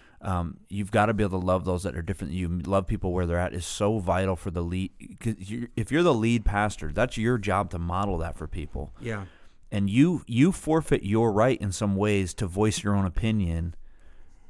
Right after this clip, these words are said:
Speaker 1: because you need to love people and model that, and, and that's what the church has to become, you
Speaker 2: Yeah.
Speaker 1: know?
Speaker 2: I think you're right, and this is hard, you know, 'cause I think there's a lot of emotional investment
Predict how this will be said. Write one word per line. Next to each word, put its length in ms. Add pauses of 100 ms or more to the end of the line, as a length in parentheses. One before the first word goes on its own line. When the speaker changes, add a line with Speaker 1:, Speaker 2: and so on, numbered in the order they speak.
(140)
Speaker 1:
because 360
you 100
need 180
to 80
love 240
people 280
and 100
model 300
that, 240
and, 240
and 140
that's 200
what 100
the 60
church 300
has 320
to 100
become, 680
you 100
Speaker 2:
Yeah. 80
Speaker 1:
know? 160 (280)
Speaker 2:
I 120
think 300
you're 120
right, 400
and 160
this 180
is 100
hard, 420
you 120
know, 240 (400)
'cause 300
I 60
think 320
there's 200
a 60
lot 240
of 320 (240)
emotional 480
investment 640